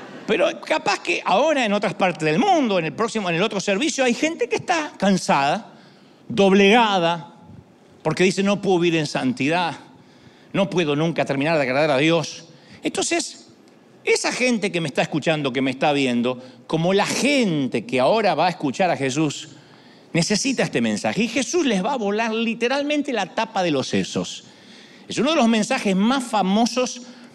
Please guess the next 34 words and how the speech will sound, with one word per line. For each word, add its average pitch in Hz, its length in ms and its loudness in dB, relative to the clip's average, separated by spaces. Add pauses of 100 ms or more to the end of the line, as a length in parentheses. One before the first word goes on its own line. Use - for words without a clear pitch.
de 117 180 0
la 120 80 2
historia, 107 800 0
del 104 260 0
mundo, 127 640 2 (160)
de 208 140 -2
todas 262 340 4
las 180 160 0
Escrituras. 127 800 -2 (360)
Aparece 180 420 -2
ahí 226 140 2
en 214 80 2
Mateo 180 440 0
cinco, 220 680 0 (480)
el 120 100 0
sermón 170 420 2
más 220 300 0
famoso 202 400 -2
de 147 100 0
Jesús, 120 460 -2 (380)
el 196 240 0
sermón 196 640 0 (640)
del 120 200 2
monte 160 460 4
o 101 120 -2
el 117 100 -2
sermón 139 360 0
de 180 120 0
la 127 80 0
montaña, 135 800 0 (880)
que 131 100 -2
se 127 140 0
dice 202 220 2
así 247 340 2